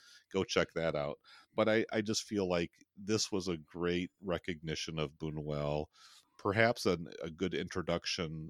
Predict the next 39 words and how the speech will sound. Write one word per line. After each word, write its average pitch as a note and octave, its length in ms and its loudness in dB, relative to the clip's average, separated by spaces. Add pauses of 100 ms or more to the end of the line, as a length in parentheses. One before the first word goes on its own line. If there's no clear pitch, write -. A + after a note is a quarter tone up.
(100)
of, D#2 360 -8
of D#2+ 160 -8
his F2+ 240 -2
work E2 300 0 (120)
to E2 420 -4
younger, E2 560 2 (200)
uh, E2 120 -4
viewers E2 580 8
and D#2+ 160 -4
collectors. E2 760 -2 (420)
And F2+ 160 2
I E2+ 80 4
just F2+ 260 -4
love E2 320 -2
that, D#2+ 160 -4 (100)
the, D#2 220 -4
again, D#2+ 260 -2
the D#2 80 -2
way D#2 120 2
the C#2+ 100 -4
package F2+ 480 -2
came E2+ 240 -4
together, E2 640 0 (500)
and E2 220 -2
just, F2 240 -4 (220)
you C3+ 80 -2
know, E2 160 0
rather F#2+ 260 6
than E2 220 2
the D#2+ 100 0
sort F2 260 -2
of E2 80 -2
scattered, F2+ 720 2
randomly E2+ 840 2
ordered E2+ 560 -2 (100)
D F#2 160 -2
V E2+ 180 -6
Ds F2 440 -4
that F2 160 -4